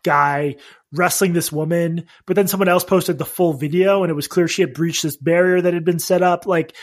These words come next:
it's all just, it, it just feels like a never ending wave of bullshit and hardly anyone qualified to,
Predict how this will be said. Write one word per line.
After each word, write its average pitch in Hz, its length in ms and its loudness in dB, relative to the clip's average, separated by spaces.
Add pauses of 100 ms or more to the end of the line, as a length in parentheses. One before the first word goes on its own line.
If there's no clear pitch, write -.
(300)
it's - 160 0
all 269 260 0
just, - 300 -4
it, 202 200 2
it 190 80 0
just 208 200 -2
feels 220 160 0
like 196 180 0
a 175 40 -2
never 160 320 0
ending 156 260 -2
wave 147 280 -2
of 123 160 -8
bullshit 147 420 -2
and 160 140 -6
hardly 160 420 -2
anyone 151 340 -2
qualified 147 640 -4
to, 135 460 -4